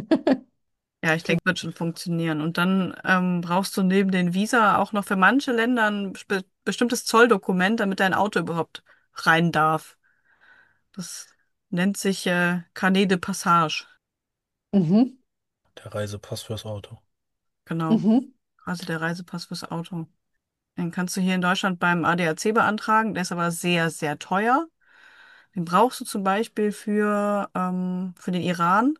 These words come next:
Speaker 2: für Indien, für Japan. Da brauchst du den auf jeden Fall für. Alternativ kannst du den auch über den tschechischen Automobilclub, also quasi der tschechische A D A C, beantragen. Da ist er eine ganze Ecke günstiger und das machen auch aktuell die meisten.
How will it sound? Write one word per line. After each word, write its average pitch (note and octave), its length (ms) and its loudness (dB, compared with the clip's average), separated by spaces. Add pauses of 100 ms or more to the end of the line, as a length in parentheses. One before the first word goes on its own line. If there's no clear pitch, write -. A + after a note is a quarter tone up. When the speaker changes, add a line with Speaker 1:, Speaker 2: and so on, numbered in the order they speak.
(640)
Speaker 2:
für - 120 -4
Indien, A#3+ 600 2 (480)
für F#3+ 100 -6
Japan. A#3 720 -2 (360)
Da - 80 -18
brauchst G3 260 -8
du - 40 -18
den G3+ 140 -2
auf G3 120 -2
jeden G3+ 240 -4
Fall G#3 240 0
für. G#3+ 340 -2 (1200)
Alternativ G#3+ 560 2
kannst A#3+ 240 2
du A3+ 60 -2
den G#3 180 0
auch G3 160 2
über G3 160 0
den F#3+ 140 -2
tschechischen F#3 480 -2
Automobilclub, F3+ 800 -2
also F3+ 180 -4
quasi F3 240 -2
der E3 140 -2
tschechische F3+ 480 -2
A - 80 2
D E3 160 0
A D#3+ 80 -2
C, G3+ 160 -2
beantragen. F#3 540 -2
Da F3+ 80 0
ist F#3 160 -2
er F3 60 -2
eine E3+ 100 -2
ganze F#3+ 380 2
Ecke F3+ 220 -6
günstiger F#3+ 400 -2
und F3+ 60 2
das F3 140 -4
machen F3 260 -2
auch D#3 140 -6
aktuell - 480 -4
die D3 100 -4
meisten. C#3+ 640 -6